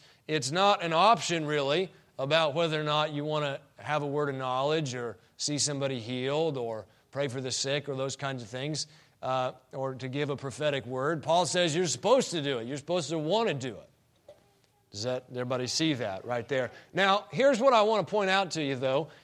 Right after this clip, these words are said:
is that when Paul says to earnestly desire the best gifts, he's, he's really talking about the different ways that the Holy Spirit reveals himself. And we have a tendency, because of the context there, to only think about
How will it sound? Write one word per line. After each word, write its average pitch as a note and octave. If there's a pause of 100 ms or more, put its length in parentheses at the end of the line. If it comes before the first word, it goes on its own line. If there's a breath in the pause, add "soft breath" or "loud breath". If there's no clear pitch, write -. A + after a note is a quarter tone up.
(140)
is F#3+
that G3+
when G#3
Paul C#4
says E3+
to E3+
earnestly F#3+
desire D3+ (260 loud breath)
the C#3
best F#3+
gifts, C#3+
he's, D#3
he's F3
really G#3+
talking F3
about D3
the C#3+
different D#3+
ways D3+ (360 soft breath)
that D3
the C#3+
Holy D3+
Spirit C#3+
reveals C#3+
himself. B2 (400 soft breath)
And E3+
we G#3
have B3+
a B3
tendency, F#3
because E3+
of D#3+
the D3
context E3+
there, C#3
to D3+
only G3+
think F3+
about C3+